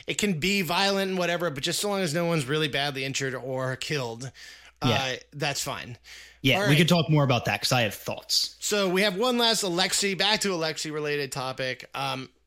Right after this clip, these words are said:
Speaker 1: so The Guardian came out with an absolutely devastating, absolute demolition of Fox's, uh, <laughs> Fox's coverage of the World Cup, planned coverage of the World Cup.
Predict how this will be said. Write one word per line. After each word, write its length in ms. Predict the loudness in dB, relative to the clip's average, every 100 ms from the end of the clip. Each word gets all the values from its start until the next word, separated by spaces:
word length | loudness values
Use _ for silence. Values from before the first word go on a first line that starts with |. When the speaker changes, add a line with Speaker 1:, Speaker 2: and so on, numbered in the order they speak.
| -8
Speaker 1:
so 380 | -2 0 0 0
The 100 | -2
Guardian 640 | 0 0 0 2 0 0
came 240 | 0 0
out 140 | 0 -2
with 120 | -2
an 100 | -4
absolutely 480 | -4 -4 -4 -6 -8 -2
devastating, 960 | 0 0 -2 0 2 2 2 0 -4 -10 -20 -20 _
absolute 640 | -4 -2 -2 -4 -4 -6 -6
demolition 760 | -4 -2 -2 -2 0 0 0
of 160 | -2 -8
Fox's, 960 | -8 -4 -2 -2 -4 -4 -2 -2 -4 -6 -18 -20 -20 -10
uh, 400 | -6 -4 -4 -6 -8 _
<laughs> 220 | _ _
Fox's 920 | -10 -6 -2 -4 -4 -4 -4 -4 -6 -4
coverage 340 | -2 -2 -4
of 80 | -6
the 60 |
World 280 | -4 -4 -6
Cup, 320 | -4 -6 -6
planned 380 | -8 -4 -2 -4
coverage 360 | -4 -4 -4 -4
of 80 | -6
the 60 |
World 300 | -6 -6 -6
Cup. 300 | -4 -6 -6